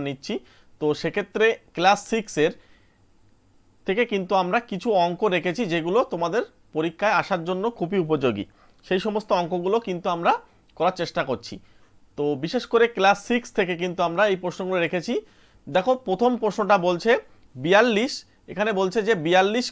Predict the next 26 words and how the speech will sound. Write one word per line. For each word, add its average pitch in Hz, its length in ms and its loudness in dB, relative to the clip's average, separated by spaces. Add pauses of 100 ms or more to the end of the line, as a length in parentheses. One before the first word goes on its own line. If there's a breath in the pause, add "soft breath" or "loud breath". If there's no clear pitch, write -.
(120)
কোন 214 180 2 (220)
কোন 214 120 0 (180)
সংখ্যার 190 420 2 (120)
গুণিতক, 165 400 2 (580 soft breath)
অর্থাৎ 247 240 0 (100)
এখানে 220 200 0 (100)
বিয়াল্লিশটা 196 460 4
হচ্ছে 196 160 -2 (100)
কোন 196 100 0 (120)
সংখ্যার 202 340 0
গুণিতক, 185 320 -2
সেটা 180 180 0
আমাদেরকে 190 340 -2
বার 156 160 2
করতে 160 260 -6
হবে। 110 160 0 (440 soft breath)
তো - 40 -8 (100)
এখানে 240 200 0 (100)
আমরা 180 180 4 (600 soft breath)
অপশানে 240 460 2
হিসেবে 214 280 2
যেহেতু 202 180 -2 (100)
দেওয়া 202 280 8
আছে, 170 160 2 (380 soft breath)
সুতরাং 196 240 -2 (360)
এখানে 214 200 -2